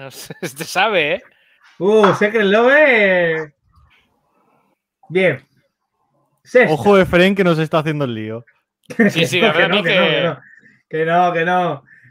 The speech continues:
Speaker 2: ¿Cuál fue el primer M V P de las finales no nacido en Estados Unidos? Tim Duncan, Kareem Abdul-Jabbar, Tony Parker o Hakeem Olajuwon. El bueno de Hakeem,
Speaker 1: Hombre.
Speaker 2: nigeriano.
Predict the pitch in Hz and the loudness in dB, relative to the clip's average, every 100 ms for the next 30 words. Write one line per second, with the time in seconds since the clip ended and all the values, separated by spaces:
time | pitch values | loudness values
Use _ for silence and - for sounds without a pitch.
0 | _ 226 254 262 262 233 240 247 247 233 | _ 2 4 4 2 0 -2 0 0 0
1 | 220 190 240 240 226 202 - 208 233 247 | -6 -8 -4 0 2 2 -2 -4 0 0
2 | 185 208 277 330 320 233 - 254 262 277 | -2 -2 0 0 0 -4 -4 -6 -2 -2
3 | 277 185 170 - 226 214 196 175 139 113 | -2 -6 -6 -6 -4 -4 -4 -8 -8 -8
4 | 98 - _ _ _ _ _ _ _ 170 | -12 -20 _ _ _ _ _ _ _ -6
5 | 151 139 180 196 196 220 240 254 - 131 | -4 0 2 0 0 0 0 -2 -8 -6
6 | 139 139 135 139 135 160 185 196 202 208 | -4 -4 -6 -6 -2 -2 0 2 4 2
7 | 208 _ 180 180 175 175 180 175 170 170 | -4 _ -4 -2 -4 -2 0 0 0 0
8 | 170 156 156 165 _ _ - 156 135 214 | 0 2 -2 -4 _ _ -8 -6 -6 -6
9 | 214 202 196 190 156 135 123 110 101 _ | -2 2 2 2 0 -4 -6 -8 -14 _
10 | _ _ _ _ _ _ _ _ _ _ | _ _ _ _ _ _ _ _ _ _
11 | _ _ _ _ _ _ _ _ _ _ | _ _ _ _ _ _ _ _ _ _
12 | _ _ _ 196 _ _ _ _ _ _ | _ _ _ _ _ _ _ _ _ _
13 | _ _ _ _ _ 135 160 202 247 233 | _ _ _ _ _ -8 -4 2 2 2
14 | 180 147 254 269 220 170 117 - 120 139 | 0 -2 -2 -2 -2 -4 -6 -10 -6 -4
15 | 143 160 214 220 170 123 98 | 0 2 4 2 0 -6 -10